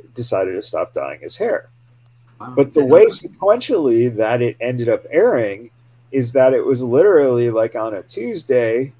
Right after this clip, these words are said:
Speaker 1: he has black hair, and then on Wednesday, he's totally gray. And as a kid, you're like, "What the fuck? <laughs> How the hell do you go from black hair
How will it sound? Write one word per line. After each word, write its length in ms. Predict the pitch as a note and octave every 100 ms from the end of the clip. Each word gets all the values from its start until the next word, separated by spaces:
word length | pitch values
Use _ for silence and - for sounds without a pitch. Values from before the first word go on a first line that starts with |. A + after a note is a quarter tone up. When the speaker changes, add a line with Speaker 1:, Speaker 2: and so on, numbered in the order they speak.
| C3+
Speaker 1:
he 100 | C#3
has 200 | C#3 A#2+
black 320 | C#3 B2 A#2+
hair, 340 | G3+ A3+ C3 -
and 160 | B2+
then 140 | C3+ D3+
on 160 | D3
Wednesday, 480 | A#2+ D3+ A3+ - A2+
he's 320 | A#2 C#3+ B2
totally 420 | - G#3 G3+ C#3
gray. 520 | C3 F#3 B3+ A#2 - - C#3+
And 220 | C#3+ C#3+
as 320 | B2 C#3 B2
a 40 |
kid, 360 | B2 - B3+ C3+
you're 120 | B2+
like, 240 | B2+ A#2+ - _ _ _ _ -
"What 180 | F4+ F#4+
the 60 |
fuck? 500 | - - G4+ - - - - _
<laughs> 140 | -
How 260 | - - D#4
the 440 | F4+ F4 D#4 F#4+
hell 260 | F4 E4+ F4
do 100 | A3+
you 160 | A3+
go 300 | B3 A3 A3+
from 240 | - F3 D3+
black 320 | E3 C4+ C#4+
hair 320 | C#3 C3+ C3+